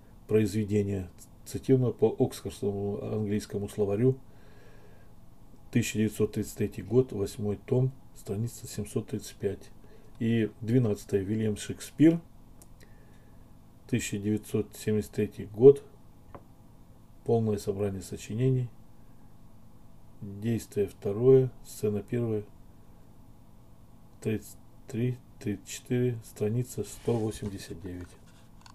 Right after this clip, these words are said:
Один из наиболее известных среди туристов, путеводитель Бедекера, издание, посвященное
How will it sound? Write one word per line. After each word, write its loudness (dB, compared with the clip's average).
Один 6
из 6
наиболее 8
известных 4
среди -2
туристов, -2
путеводитель -2
Бедекера, 8
издание, 6
посвященное -2